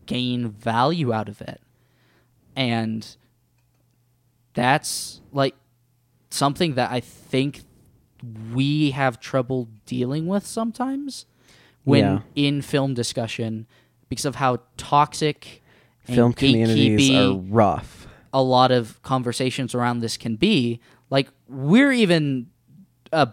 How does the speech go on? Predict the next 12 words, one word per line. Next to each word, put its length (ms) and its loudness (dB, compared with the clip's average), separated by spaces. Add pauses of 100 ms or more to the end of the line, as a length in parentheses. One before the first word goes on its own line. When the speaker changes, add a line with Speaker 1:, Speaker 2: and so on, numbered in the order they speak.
(160)
Speaker 1:
bit 240 2
like 240 0
that. 280 4
We're 120 2
like, 400 0 (340)
"No, 440 4
so 280 0
people 460 0
who 240 -6
have 560 0 (2500)
committed 600 0
specifically 1120 0